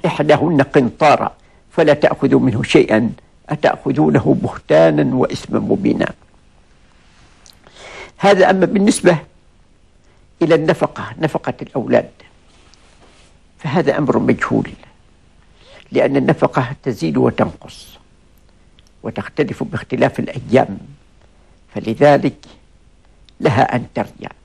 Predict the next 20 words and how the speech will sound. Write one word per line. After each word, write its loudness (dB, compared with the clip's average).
فقد -6
تكون -4
في -4
وقت 0
من 2
الأوقات -4
ظانة 0
أنها 0
قادرة 0
على -2
أن -2
تقوم 2
بالنفقة 0
ولكن 0
تعجز -4
عن -2
القيام 0
بها، 4
فلذلك، 2
آه، 2